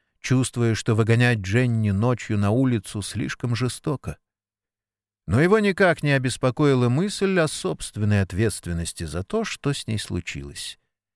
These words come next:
Сказанное отцом о возрасте соблазнителя подтверждало: речь о Брандере,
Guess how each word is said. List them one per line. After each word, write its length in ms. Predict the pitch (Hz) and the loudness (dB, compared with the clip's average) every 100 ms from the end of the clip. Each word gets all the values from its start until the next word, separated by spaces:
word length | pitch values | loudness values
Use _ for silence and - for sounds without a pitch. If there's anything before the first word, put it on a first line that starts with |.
| _ _ _ - | _ _ _ -8
Сказанное 760 | - 139 131 131 127 123 120 | 2 2 4 2 4 4 4
отцом 380 | 117 - 147 131 | 2 -2 0 2
о 60 | 117 | 2
возрасте 580 | 131 113 107 98 - | 2 2 0 -4 -6
соблазнителя 840 | 101 98 104 92 104 147 - 107 95 - | -6 -2 -2 0 -2 -2 0 0 -2 -4
подтверждало: 920 | 123 _ 147 151 139 101 73 67 64 _ _ _ - | -8 _ -6 -4 -4 -4 -4 -4 -10 _ _ _ -6
речь 400 | 71 101 98 135 | -2 0 0 -2
о 60 | |
Брандере, 580 | 135 175 202 101 92 92 | 0 0 0 -2 -8 -14